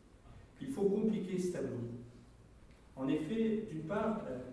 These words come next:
il n'est sans doute pas certain qu'il existe quelque chose comme une pensée politique pure.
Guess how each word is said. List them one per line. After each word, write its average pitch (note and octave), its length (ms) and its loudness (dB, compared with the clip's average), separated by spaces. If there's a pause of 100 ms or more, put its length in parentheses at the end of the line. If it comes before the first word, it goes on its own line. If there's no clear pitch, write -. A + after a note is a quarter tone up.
(720)
il D3 60 -6
n'est D#3+ 80 0
sans E3+ 140 -2
doute F#3 160 2
pas G3 80 2
certain - 420 2
qu'il - 160 -2
existe F3+ 340 -4
quelque - 260 -2
chose G3 260 -2
comme D3+ 120 -2
une C#3 120 -4
pensée D3+ 320 -4
politique - 520 -4
pure. C3+ 360 -8